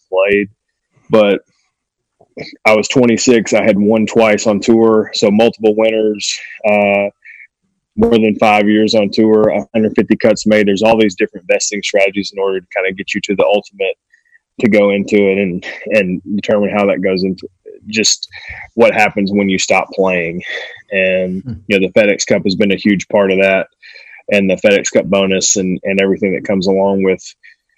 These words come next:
Speaker 1: you know, you kinda look at the end of the year and, like, man, it's an incredible opportunity that we have to play on tour. And with the new T V rights and everything that's taken place, it's only gonna get better. And, you know, uh, in order for,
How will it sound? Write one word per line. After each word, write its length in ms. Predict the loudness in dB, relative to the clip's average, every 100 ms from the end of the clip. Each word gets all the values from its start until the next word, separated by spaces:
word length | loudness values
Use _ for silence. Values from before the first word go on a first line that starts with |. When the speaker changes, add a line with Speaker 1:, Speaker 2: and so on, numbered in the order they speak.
| _ _
Speaker 1:
you 80 | 0
know, 40 |
you 60 | 2
kinda 160 | 2
look 220 | 2 0 0
at 80 |
the 100 | 0
end 140 | 2 2
of 80 | 0
the 80 |
year 420 | 2 2 4 2 0
and, 160 | -2 -8 -16 -12
like, 160 | -12 -4
man, 340 | 0 0 0
it's 160 | -4 -2
an 200 | -2 -4 _ -20 -12
incredible 600 | -6 -4 0 2 2 2 0
opportunity 720 | 0 -2 -2 -2 0 2 0
that 100 | 0
we 120 | 0
have 300 | 0 0 -2
to 80 | -6
play 180 | -4 -4
on 100 | -4
tour. 340 | 0 2 2
And 120 | 0 -6 -14 -20 -4
with 120 | -2
the 60 | 2
new 140 | 0
T 160 | 2 2
V 120 | 2
rights 320 | 2 2 0
and 80 | -2
everything 240 | -2 0 -2
that's 140 | -4
taken 300 | -4 -4 -2
place, 340 | 0 0 -2
it's 100 | -4
only 180 | -2 -2
gonna 160 | -4 -4
get 180 | -6 -2
better. 260 | -2 -2 -6 -10 -20 -20 _
And, 420 | -6 -4 -4 -8 -12 _ _ _ -20 _ -4
you 100 | -2
know, 120 | 0
uh, 300 | -2 -2 -4 -6 -10 -2
in 140 | 0
order 320 | 2 2 2 0
for, 400 | 0 2 0